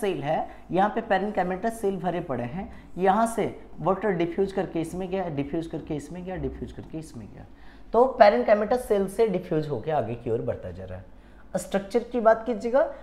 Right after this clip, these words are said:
अगर structure की बात करते हैं तो root are absent, a stem like and leaf like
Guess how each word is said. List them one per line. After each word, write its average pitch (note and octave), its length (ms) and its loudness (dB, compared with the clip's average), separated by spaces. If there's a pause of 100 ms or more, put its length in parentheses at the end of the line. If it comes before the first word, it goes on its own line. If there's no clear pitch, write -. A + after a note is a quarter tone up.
(140)
अगर G3 260 4
structure G#3 460 -2
की B3 80 0
बात A3+ 240 4
करते A#3 260 0
हैं B3 200 0
तो F3 100 0
root E3 320 -2
are F3+ 220 4
absent, A#3 500 -2 (320)
a E3+ 80 -2
stem A3+ 380 0
like G3 360 4
and F#3+ 260 2
leaf G#3+ 200 -2
like E3+ 360 0